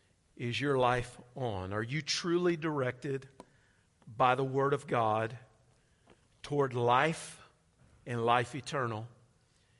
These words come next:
If not, today would be a good day to get on the right path.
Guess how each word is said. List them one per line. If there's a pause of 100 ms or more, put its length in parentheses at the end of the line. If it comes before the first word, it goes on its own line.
(540)
If
not,
today
would
be
a
good
day
to
get
on
the
right
path.